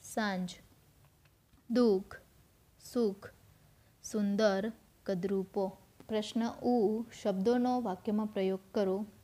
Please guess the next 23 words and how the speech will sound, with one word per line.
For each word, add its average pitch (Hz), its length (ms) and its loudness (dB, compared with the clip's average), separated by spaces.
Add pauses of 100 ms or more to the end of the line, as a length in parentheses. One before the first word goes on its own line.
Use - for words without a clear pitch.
(160)
અહીંયા 220 200 2
જે 262 140 2
શબ્દ 208 280 0
આપેલા 202 360 2
છે, 214 160 -4
એને 208 140 -4
તમે 196 320 -4
તમારી 202 440 -2
રીતે 208 260 -4
વાક્ય 190 340 -6
બનાવી 202 380 -2
શકો 180 340 -8
છો, 190 280 -8 (220)
પણ 196 280 -4 (600)
કંઈક 226 320 0 (120)
અર્થ 208 280 0
નીકળતો 190 520 -2
હોવો 196 400 0 (280)
જોઈએ. 190 420 0 (200)
તો 208 80 -2
પહેલું 214 340 0
છે 214 240 -2
સુંદર. 190 640 -2